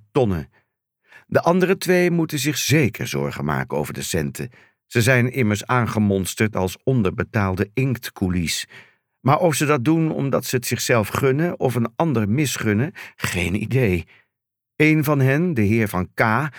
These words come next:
verkeert in permanente financiële nood en kan zich erg opwinden over andermans declaraties,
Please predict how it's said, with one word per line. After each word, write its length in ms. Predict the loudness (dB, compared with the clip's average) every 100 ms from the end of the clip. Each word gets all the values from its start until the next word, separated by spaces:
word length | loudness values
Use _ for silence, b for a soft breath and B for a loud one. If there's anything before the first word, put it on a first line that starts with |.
| B B
verkeert 460 | -4 -2 0 0 0
in 200 | -2 0
permanente 560 | 0 2 0 -2 -2
financiële 580 | -4 -2 -2 0 2 2
nood 580 | 2 2 0 -4 -16 -12
en 160 | -4 0
kan 180 | 2 0
zich 140 | -2
erg 340 | -2 -2 -2 -2
opwinden 560 | -6 -2 0 0 -2 -2
over 280 | -2 -4 -4
andermans 560 | -2 -2 0 -2 -2
declaraties, 920 | -2 -2 0 -2 0 -2 -2 -2 -2